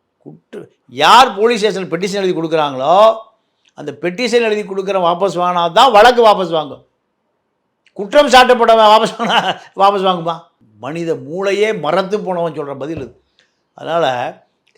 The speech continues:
தயாநிதி மாறன் மேலும் மேலும் குற்றச்சாட்டு அடுக்கிட்டே இருக்காரு. அப்போ அந்த குற்றம், இவ-, பங்குச்சந்தை சரிவு எல்லாமே நூறு சதவீதம் உண்மைதான்.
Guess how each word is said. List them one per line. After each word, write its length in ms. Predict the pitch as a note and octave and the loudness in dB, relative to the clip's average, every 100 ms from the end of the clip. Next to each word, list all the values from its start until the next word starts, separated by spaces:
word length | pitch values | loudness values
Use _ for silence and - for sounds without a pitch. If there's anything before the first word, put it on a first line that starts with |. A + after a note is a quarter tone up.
| _ | _
தயாநிதி 520 | D3+ A#3 D4+ D#4+ D4 | 4 6 6 6 2
மாறன் 340 | B3+ B3 C#4+ B3 | 4 4 4 4
மேலும் 320 | C4+ D4+ C#4 | 6 6 4
மேலும் 220 | C#4 C4+ | 4 4
குற்றச்சாட்டு 480 | A#3+ B3 A#3 A#3 A3 | 2 2 4 2 4
அடுக்கிட்டே 420 | G#3 G#3 G3+ G3+ | 2 0 -4 -4
இருக்காரு. 280 | D#3+ C#3 - _ _ _ | -4 -6 -8 _ _ _
அப்போ 540 | E3+ E3 A3 B3 D#4+ - _ | -10 0 4 4 2 -8 _
அந்த 260 | F3 F3+ | -6 -4
குற்றம், 800 | E3 F3 F#3+ A#3+ G#3+ G#3 G3 F#3+ _ _ | -4 -8 -2 2 4 4 2 -2 _ _
இவ-, 420 | - E3+ E3 D3 C3 | -6 -2 -4 -6 -10
பங்குச்சந்தை 520 | F#3+ G#3+ F#3+ G3 F#3 F3 | -8 -8 -8 -6 -4 -2
சரிவு 420 | F3 F3+ F3 E3 | -2 0 -2 -4
எல்லாமே 420 | D#3+ F3+ F#3+ A3+ D4+ - _ _ _ _ | 0 0 2 0 -2 -14 _ _ _ _
நூறு 360 | C3+ F3 E3+ | -8 -4 -4
சதவீதம் 580 | - C#3+ D3 C#3+ C3+ D#3 | -4 -4 -4 -6 -8 -10
உண்மைதான். 600 | A#2+ A2+ G#2+ G2+ G2+ | -12 -16 -18 -18 -20